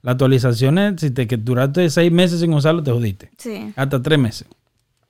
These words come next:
Speaker 1: Am, las, tú vas al mapa y entonces tú le dabas a un lugar y si había mucha actividad en ese lugar, se veía un poquito rojo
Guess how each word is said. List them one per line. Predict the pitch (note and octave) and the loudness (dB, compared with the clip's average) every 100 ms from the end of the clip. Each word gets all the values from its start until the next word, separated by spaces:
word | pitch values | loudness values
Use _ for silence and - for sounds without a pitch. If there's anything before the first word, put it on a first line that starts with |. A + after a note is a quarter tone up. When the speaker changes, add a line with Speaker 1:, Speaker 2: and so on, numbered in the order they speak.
| _ _ - - - - | _ _ -20 -20 -20 -2
Speaker 1:
Am, | D3+ D3 C#3 C3+ | 2 4 2 2
las, | D3 D3 C#3+ C#3 - | 2 4 4 2 2
tú | D#3 | 4
vas | F3 E3+ | 6 6
al | F#3 | 4
mapa | E3+ B2 D3+ D#3 _ _ _ | 4 2 0 -6 _ _ _
y | C#3+ | 2
entonces | C#3 B2 C#3 D3 | 2 2 0 2
tú | D#3+ | 4
le | E3 | 6
dabas | D#3+ D#3+ | 6 4
a | C#3 | 4
un | D3 D#3 D#3+ | 6 6 6
lugar | F3 D#3 B2+ C#3 - _ _ _ _ _ _ _ _ _ _ | 6 4 2 -2 -10 _ _ _ _ _ _ _ _ _ _
y | D3+ | 0
si | D#3+ | 4
había | D3 E3 | 6 6
mucha | E3 E3 F#3 F#3+ F#3 | 8 6 6 4 2
actividad | D#3+ C#3+ E3 D#3+ D#3 | 2 0 0 2 4
en | C#3+ | 4
ese | C#3 C#3+ | 2 2
lugar, | F3 F3 C#3+ | 2 4 2
se | B2+ | 2
veía | C3 C3 | 2 4
un | C#3 | 2
poquito | C#3 C#3+ E3 | 2 2 2
rojo | E3 C3 D3+ | 4 2 2